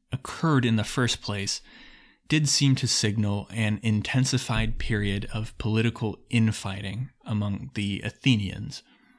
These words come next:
So while it seemed that Athens was going to be proactive and plan ahead for the inevitable next Persian invasion, the death of Miltiades resulted in an Athens that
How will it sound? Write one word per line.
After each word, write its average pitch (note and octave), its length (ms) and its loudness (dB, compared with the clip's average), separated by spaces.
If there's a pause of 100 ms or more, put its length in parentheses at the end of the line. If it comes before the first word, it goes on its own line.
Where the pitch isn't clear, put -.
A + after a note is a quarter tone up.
(420)
So C#3 140 0
while D3 200 2
it - 80 -2
seemed F3+ 320 4
that C3 240 2
Athens A2+ 400 0
was G#2+ 120 0
going G#2+ 240 2
to G2+ 80 0
be G#2 160 0
proactive A2 840 -2
and G2+ 160 -4
plan G#2+ 300 -2
ahead G#2+ 380 -2
for G#2+ 180 -2
the G2+ 220 0
inevitable G#2 500 -2
next G#2+ 560 -2
Persian A2 420 2
invasion, G2+ 680 2 (840)
the B2+ 80 0
death D#3 320 0
of F3+ 60 0
Miltiades A#2 880 2 (120)
resulted A#2 640 0
in A2+ 120 4
an A2 200 2
Athens G#2+ 640 0
that G#2+ 480 -2